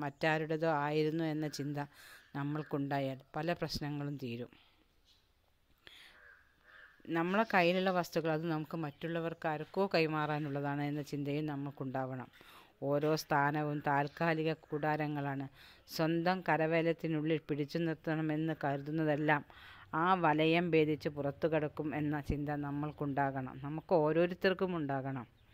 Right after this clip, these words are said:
അവയ്ക്ക് കൊടുക്കേണ്ടി വരുന്ന വില പലപ്പോഴും ജീവിതത്തിൻ്റെ ആകെ തുകയായിരിക്കും. പിടിവാശി ചിലപ്പോൾ നല്ലതാകാം.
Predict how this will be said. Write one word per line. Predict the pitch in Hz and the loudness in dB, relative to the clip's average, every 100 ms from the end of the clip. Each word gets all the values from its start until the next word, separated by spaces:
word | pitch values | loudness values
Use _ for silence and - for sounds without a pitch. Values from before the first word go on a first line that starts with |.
| - - _ _ _ - _ - | -20 -20 _ _ _ -20 _ -4
അവയ്ക്ക് | 147 151 - 180 | 0 0 0 0
കൊടുക്കേണ്ടി | 165 143 - 175 180 | 2 2 4 4 6
വരുന്ന | 175 175 175 180 | 4 4 4 2
വില | 160 151 | 2 2
പലപ്പോഴും | 156 151 143 147 - 156 147 139 - - - - | 0 0 -2 -2 2 4 2 -2 -12 -20 -16 -10
ജീവിതത്തിൻ്റെ | 139 147 151 151 156 151 156 147 - - | -4 -2 0 0 -2 -2 -4 -4 -6 -6
ആകെ | 139 143 147 165 | -2 0 2 0
തുകയായിരിക്കും. | - 147 143 135 131 131 120 127 - - - - | 0 0 0 0 -2 -4 -8 -16 -16 -20 -20 -12
പിടിവാശി | - 156 160 170 175 165 | -4 2 4 4 4 2
ചിലപ്പോൾ | 185 170 160 - 170 | -2 0 0 0 -2
നല്ലതാകാം. | 165 151 147 156 151 143 139 | 0 0 0 0 0 -2 -4